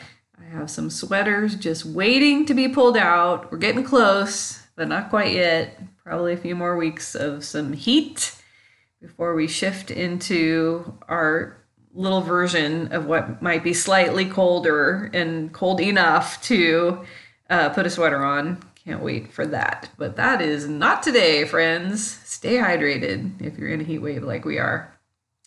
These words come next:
All right, today I wanted to talk about what I think we're gonna title, I think we're gonna call it What Works for Me.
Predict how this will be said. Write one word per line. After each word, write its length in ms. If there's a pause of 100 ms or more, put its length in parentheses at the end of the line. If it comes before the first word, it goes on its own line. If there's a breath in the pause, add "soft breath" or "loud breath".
(1160 soft breath)
All 120
right, 440
today 920 (560 loud breath)
I 120
wanted 300
to 100
talk 340
about 300
what 100
I 60
think 160
we're 100
gonna 180
title, 500
I 40
think 140
we're 80
gonna 180
call 220
it 160
What 180
Works 300
for 120
Me. 460